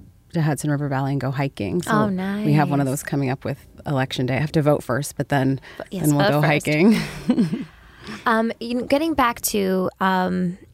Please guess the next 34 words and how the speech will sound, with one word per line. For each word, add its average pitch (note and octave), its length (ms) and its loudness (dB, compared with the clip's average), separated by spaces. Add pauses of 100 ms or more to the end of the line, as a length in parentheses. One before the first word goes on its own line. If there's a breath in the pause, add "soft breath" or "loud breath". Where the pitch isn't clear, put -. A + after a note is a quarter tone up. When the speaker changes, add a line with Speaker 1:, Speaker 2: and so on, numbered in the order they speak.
(600)
Speaker 2:
getting B3+ 200 0
back A#3 180 -2
to - 100 -6
what F3+ 100 -2
you F#3 80 -4
said F#3 160 -4
about F3+ 260 -4
moms F#3 360 0
not F3+ 140 -4
taking F3+ 300 -4
enough E3 200 -4
time D#3+ 260 -6
for F3 100 -6
themselves, E3+ 520 -4
I - 40 -8
mean, G3 140 0
that's G#3 160 -2
something A3 320 -2
that - 140 -2 (920 loud breath)
we A3+ 240 2
hear C#4+ 440 0
a G3+ 100 0
lot, F#3 460 0 (400)
but G3+ 120 2
I G3 100 2
find A3+ 400 -2
is A#3 120 0
a F#3+ 80 0
really, G3 360 0
really F#3+ 260 -2
hard F3+ 420 -2
concept F3+ 500 -4
to - 80 -6
grasp E3+ 580 -4